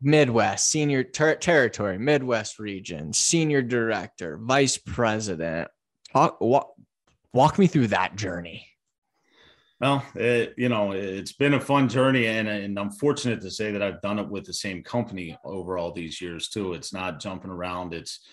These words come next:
Speaker 1: Mm.
Speaker 2: you know, and, and it comes from the passion, you know, and, and growing the business and understanding it.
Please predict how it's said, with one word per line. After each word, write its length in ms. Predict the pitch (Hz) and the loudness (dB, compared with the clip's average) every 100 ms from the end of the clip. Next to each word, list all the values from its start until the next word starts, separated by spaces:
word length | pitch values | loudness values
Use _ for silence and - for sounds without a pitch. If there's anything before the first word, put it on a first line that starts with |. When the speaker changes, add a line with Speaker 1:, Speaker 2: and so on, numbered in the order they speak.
| _ - - | _ -12 -2
Speaker 1:
Mm. 140 | 127 123 | 0 2
Speaker 2:
you 60 | 104 | 0
know, 180 | 95 71 | -2 -4
and, 320 | 95 92 - | -8 -8 -10
and 100 | 95 | -8
it 180 | 98 90 | -8 -6
comes 600 | - 127 123 104 - - _ _ _ - _ | 0 2 2 0 -4 -10 _ _ _ -20 _
from 240 | - 131 | -4 -2
the 80 | 110 | 0
passion, 520 | - 107 113 - 82 85 - | -2 -4 -4 -6 -10 -16 -14
you 180 | 90 | -10
know, 280 | 90 90 87 | -6 -6 -6
and, 480 | 60 90 90 90 82 _ _ _ _ _ - | -8 -8 -8 -10 -12 _ _ _ _ _ -8
and 160 | 101 | -6
growing 340 | 87 107 117 110 | -2 0 0 0
the 80 | 101 | -2
business 640 | 104 98 95 98 95 - - | -2 -4 -4 -6 -6 -8 -8
and 540 | 90 90 90 90 78 _ - | -6 -6 -6 -10 -12 _ -10
understanding 760 | 107 101 - - 107 107 92 | -6 -6 -6 -4 -2 -2 -4
it. 160 | 82 | -10